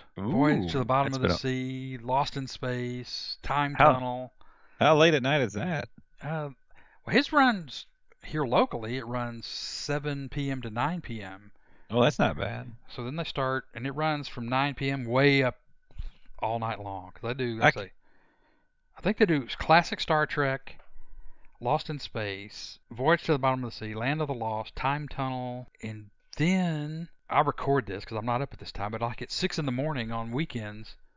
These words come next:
Speaker 1: on Saturday and Sunday, they do the old Batman T V show. So I re-reco-, I record those and watch those later.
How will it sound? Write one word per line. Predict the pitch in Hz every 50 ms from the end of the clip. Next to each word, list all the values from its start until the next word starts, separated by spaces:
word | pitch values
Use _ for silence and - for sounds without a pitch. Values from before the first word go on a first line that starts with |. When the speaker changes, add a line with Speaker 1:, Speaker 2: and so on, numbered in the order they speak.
| - - -
Speaker 1:
on | 107 -
Saturday | - 143 135 131 123
and | 113 -
Sunday, | - - 113 117 113
they | 107 110
do | 107 117 113 113 110 - - - - - - - _ _ -
the | - 120
old | 113 107 104 104
Batman | 123 131 147 143 117 117 110 107 101
T | - - 123 123
V | 113 120 107
show. | - - - - - - - - - -
So | - - 110
I | 110
re-reco-, | 113 117 127 127 117 - - - - -
I | - 113
record | 113 113 - 151 151 147 120 117
those | 127 131 120 107
and | 110 107
watch | 107 107 104 - -
those | 120 117 110 95 98 -
later. | 110 107 101 95 98 -